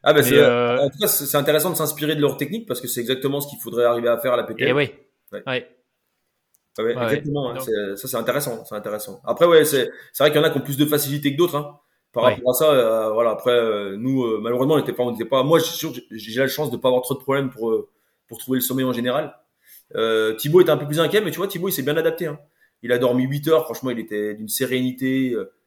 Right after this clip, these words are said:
Speaker 1: il avait quasiment jamais sommeil, alors que lui, on avait, on était plus inquiet, on pensait que ça allait être ça son problème, parce qu'à l'entraînement, s'il avait un talon d'Achille, en tout cas, c'était ça, c'était qu'à l'entraînement, il avait plus de mal dans la, bah, il se plaignait plus, euh, du sommeil, de la fatigue, et cetera aussi, parce que bon, il a beaucoup de boulot, et puis,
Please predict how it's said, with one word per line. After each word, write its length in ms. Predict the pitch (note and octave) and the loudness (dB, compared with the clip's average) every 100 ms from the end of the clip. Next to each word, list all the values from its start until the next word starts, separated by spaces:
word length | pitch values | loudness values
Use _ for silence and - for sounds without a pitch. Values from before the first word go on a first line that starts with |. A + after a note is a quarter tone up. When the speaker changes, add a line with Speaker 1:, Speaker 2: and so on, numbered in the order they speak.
| _ _ | _ _
Speaker 1:
il 80 | G2+ | -6
avait 160 | G#2+ G#2+ | -4 -4
quasiment 300 | A2+ G#2+ A#2 | -6 -4 -2
jamais 220 | A#2+ C3 | 0 0
sommeil, 280 | B2 C#3 D#3+ | 0 0 2
alors 220 | B2 B2 | 2 0
que 80 | C3+ | -2
lui, 160 | D#3 | -2
on 80 | G3 | -2
avait, 400 | C3+ B2 A#2+ A#2+ | 0 0 0 0
on 100 | A2+ | -2
était 200 | B2 C#3+ | -4 -6
plus 160 | D3 D3+ | -4 -2
inquiet, 180 | E3+ D#3+ | 0 -2
on 60 | |
pensait 200 | C3+ D3 | -2 -6
que 60 | F3+ | -4
ça 80 | C#3+ | -4
allait 80 | |
être 60 | C3 | -2
ça 100 | D3 | -4
son 140 | D3 | -4
problème, 320 | C#3+ D3 B2+ B2 | -4 -4 -4 -8
parce 140 | A#2+ | -6
qu'à 60 | C3 | -4
l'entraînement, 680 | C3+ C#3+ D3 D3 E3 F#3+ - _ _ - | -4 -4 -4 -2 -4 -6 -16 _ _ -14
s'il 220 | - C#3+ | -4 0
avait 120 | C#3+ | 2
un 120 | D3 | 2
talon 180 | C#3+ D3 | 2 0
d'Achille, 240 | D3 C#3+ F3+ | 0 -2 -4
en 60 | |
tout 100 | D3 | -6
cas, 80 | E3 | -6
c'était 160 | D#3+ B2 | -6 -6
ça, 380 | - F3 - _ _ _ | -4 -6 -8 _ _ _
c'était 180 | - C3 | -14 -4
qu'à 120 | C3 | -2
l'entraînement, 400 | C3 C3+ C#3+ D#3+ | -2 -2 -2 0
il 80 | C3 | 0
avait 420 | A#2+ A#2+ A#2 A2+ - _ _ _ _ | 0 0 -2 -4 -6 _ _ _ _
plus 140 | D3+ | -8
de 100 | C#3 | -4
mal 220 | D#3+ E3 D3 | 0 0 0
dans 120 | C#3 | 0
la, 720 | C3 B2+ A#2+ A#2+ A#2 A#2 - G#2 | 4 6 6 4 2 -2 -6 -6
bah, 120 | A2+ A2 | -6 -6
il 100 | B2 | -10
se 120 | - | -6
plaignait 220 | C3 C#3+ | -2 -2
plus, 280 | C#3+ E3+ E3 | -4 -6 -2
euh, 260 | C3 B2 B2 | 0 0 -2
du 100 | B2 | -4
sommeil, 360 | D3 D3 C#3 | -2 0 0
de 40 | C3+ | 0
la 80 | |
fatigue, 280 | B2+ B2+ C3 | -2 -4 -4
et 80 | C3 | -6
cetera 400 | - C3 C3+ C3+ | -4 -2 -2 -2
aussi, 240 | A#2+ A#2 | -4 -8
parce 140 | B2 G#2+ | -12 -12
que 80 | G#2+ | -10
bon, 180 | A#2+ | -8
il 80 | A2 | -6
a 80 | G#2 | -6
beaucoup 220 | G#2+ - | -8 -18
de 60 | A2+ | -14
boulot, 300 | B2+ C3 C3+ | -6 -4 -6
et 40 | |
puis, 260 | - G2+ | -10 -20